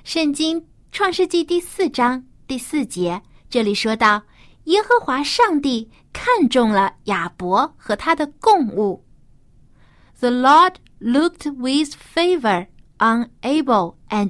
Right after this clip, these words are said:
his offering. The Lord looked with favor on Abel and his offering.上帝喜爱亚伯和他所献的祭物。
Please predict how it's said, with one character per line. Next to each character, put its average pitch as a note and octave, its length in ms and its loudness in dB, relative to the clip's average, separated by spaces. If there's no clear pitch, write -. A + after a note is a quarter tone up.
his G#3+ 220 -4
offering. G3 680 -4
The A3 80 2
Lord A3+ 520 2
looked C4+ 520 -2
with C4+ 320 -2
favor C#4 800 -2
on G#3+ 360 0
Abel A3+ 540 -2
and D4+ 300 0
his A#3+ 420 -2
offering. G3 640 -4
上 G4+ 360 -2
帝 E4+ 300 -2
喜 - 460 -6
爱 D#4+ 220 0
亚 F3 220 -4
伯 F#3 420 -8
和 A3 200 -8
他 D#4+ 160 -6
所 - 260 -6
献 C4+ 300 0
的 G3 80 -2
祭 D4 400 -2
物。 F#3+ 340 -2